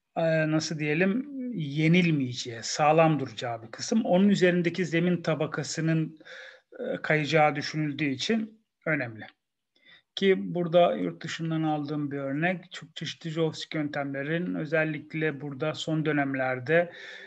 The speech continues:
sismik tomografi ve elektrik tomografi çok yoğun olarak kullanılıyor. Özellikle radar da buna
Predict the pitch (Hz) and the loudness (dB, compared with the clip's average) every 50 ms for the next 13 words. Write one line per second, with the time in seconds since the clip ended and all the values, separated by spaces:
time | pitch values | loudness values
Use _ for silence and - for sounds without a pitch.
0 | - _ _ - - 160 - - 165 165 160 - 175 165 165 170 165 160 165 165 | -20 _ _ -12 -8 -8 -4 -4 -4 -4 -2 0 0 2 2 2 2 4 4 4
1 | 165 165 - 175 180 180 175 165 156 160 160 156 160 165 175 170 - 165 151 151 | 4 2 2 2 2 2 2 0 0 0 2 4 4 2 2 0 -4 -6 -6 -6
2 | 147 151 - 160 175 - - - 151 143 139 135 127 123 135 120 - - 135 127 | -8 -6 -6 -6 -6 -6 -4 -4 -2 -2 -2 -4 -6 -6 -10 -12 -12 -12 -14 -12
3 | - 160 156 156 - 147 143 147 147 147 143 131 127 127 131 127 123 127 - - | -10 -10 -12 -10 -8 -6 -4 -2 0 0 0 -2 -2 -2 -2 -4 -6 -8 -14 -12
4 | 139 135 143 135 135 135 127 131 139 143 139 135 147 147 139 - 156 135 143 139 | -8 -6 -4 -2 -2 -2 -4 -4 -4 -6 -2 -2 0 -2 0 -2 -2 0 0 0
5 | 139 131 143 139 135 131 - 127 123 - _ _ _ - 208 185 151 135 135 135 | 2 4 4 2 2 0 -2 -8 -8 -10 _ _ _ -16 -14 -12 -10 -8 -6 -6
6 | 131 135 - | -6 -6 -8